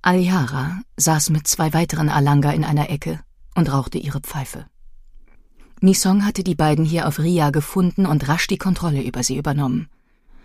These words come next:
Mehrere Konstrukte lagen friedlich neben ihnen, Mischwesen aus furchterregenden Bestien, die Nisong von Ragans Splitterlosen hatte töten lassen.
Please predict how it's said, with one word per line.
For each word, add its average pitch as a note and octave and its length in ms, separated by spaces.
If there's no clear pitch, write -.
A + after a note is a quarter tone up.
Mehrere G3 480
Konstrukte F3 680
lagen D3+ 320
friedlich F#3 480
neben E3 280
ihnen, D#3 320
Mischwesen D#3 560
aus B2+ 200
furchterregenden C#3+ 840
Bestien, - 480
die D#3+ 80
Nisong E3 400
von D3 200
Ragans D3 440
Splitterlosen D3 680
hatte D3+ 220
töten D3 340
lassen. A#2 380